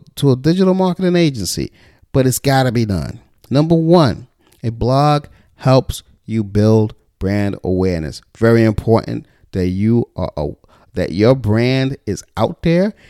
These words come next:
speaking and doing its marketing for you, especially now that people are stay at home, because they're gonna remember you 'cause you were always in front of them.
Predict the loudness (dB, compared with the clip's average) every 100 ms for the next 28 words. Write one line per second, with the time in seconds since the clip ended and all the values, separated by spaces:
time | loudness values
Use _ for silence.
0 | -20 _ _ -14 -8 -6 -6 -2 -4 -2
1 | -2 0 -2 -6 _ -6 -4 -2 -2 -2
2 | -4 -6 0 2 2 2 0 -2 0 2
3 | 2 2 0 -4 -4 -4 -2 -4 -2 -2
4 | -2 -2 -4 -4 -2 -2 -2 -2 0 0
5 | 0 -2 -6 -10 -6 -4 -2 -2 0 0
6 | 2 0 -4 -4 -6 -2 2 4 4 0
7 | -4 -2 -2 -4 -10